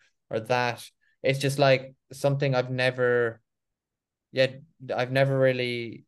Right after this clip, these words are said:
like, I've never been a huge person for, like, photos or anything in the past.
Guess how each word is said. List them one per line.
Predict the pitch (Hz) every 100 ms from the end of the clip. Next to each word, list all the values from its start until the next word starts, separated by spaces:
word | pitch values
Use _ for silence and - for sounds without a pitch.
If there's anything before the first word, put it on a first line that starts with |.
| _
like, | 117 117
I've | 123
never | 135 135 131 -
been | 131
a | 127
huge | 131 131 -
person | 135 131 120
for, | -
like, | 113 -
photos | 123 120 123 117
or | 120
anything | 117 - 117
in | 110
the | 107
past. | 120 113 110 -